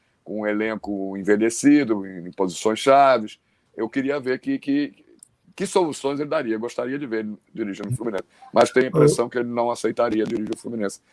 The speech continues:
Speaker 1: nessas condições atuais, em que ele é um treinador vencedor, treinador muito caro, um treinador que vai pedir jogadores que o Fluminense não tem condições de contratar. Eu queria ver ele comandando o Fluminense, mas acho difícil ele, ele aceitar.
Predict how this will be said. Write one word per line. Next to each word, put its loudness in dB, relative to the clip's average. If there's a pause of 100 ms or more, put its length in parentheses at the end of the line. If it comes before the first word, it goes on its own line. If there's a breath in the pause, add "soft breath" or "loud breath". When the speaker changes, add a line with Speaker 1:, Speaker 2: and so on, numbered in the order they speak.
(140)
Speaker 1:
nessas 2
condições 0
atuais, 4
em -8
que -6
ele -2
é 0
um -4
treinador -4
vencedor, -2 (360)
treinador -2
muito -8
caro, 4 (400)
um -20
treinador -4
que -12 (320)
vai 2
pedir -10
jogadores -4
que -20
o -20
Fluminense -8
não -2
tem -4
condições -6
de -20
contratar. 2 (400)
Eu -6
queria 0
ver -2 (260)
ele -6 (200)
comandando -4
o -20
Fluminense, -8
mas 2
acho 2
difícil -8
ele, -8
ele -2
aceitar. -6